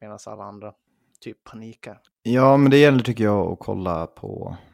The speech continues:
Speaker 2: ja, men mycket bara fo-, fokusera på fundamenta och kanske bara för att det ska kännas bättre, fokusera på det som inte kanske drabbas av corona och sen det som faktiskt har med stabila kassaflöden och vinster. Det är, för då har du något sätt du kan värdera såna bolag på.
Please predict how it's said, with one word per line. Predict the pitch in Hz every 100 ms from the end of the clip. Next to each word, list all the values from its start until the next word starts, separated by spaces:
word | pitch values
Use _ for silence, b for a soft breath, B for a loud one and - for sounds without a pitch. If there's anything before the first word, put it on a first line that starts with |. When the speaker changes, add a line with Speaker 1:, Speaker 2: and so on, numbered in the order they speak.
| _
Speaker 2:
ja, | 160
men | 147 104 117
mycket | 120 - 95
bara | 98
fo-, | 87 - 117 -
fokusera | - 117 117 117
på | -
fundamenta | - 101 101 98 95 95
och | 95 92
kanske | - 95 95 - _ _ _
bara | - 98
för |
att | 87
det | -
ska | -
kännas | 95 95 92
bättre, | 95 - 85
fokusera | - - 92 92
på | -
det | 87 87
som | - 95 92 B B B -
inte | 90
kanske | 92 - 95
drabbas | 101 98 -
av | 107
corona | - 92 87 90 82
och | 90
sen | - 92
det | 90 87
som | 85
faktiskt | - 92 - -
har | 92 90 92 _
med | 104
stabila | - 101 95 92 95 90 87
kassaflöden | - 98 - - 107 95
och | 92
vinster. | 98 95 - 101
Det | 92 98 87
är, | 71
för | 104
då | 104
har | 107 117
du | 110
något | 110 107 -
sätt | 101 -
du |
kan | - 95 95 90 87
värdera | 95 92 135 95 92
såna | - 95
bolag | 95 95 92 87
på. | 92 90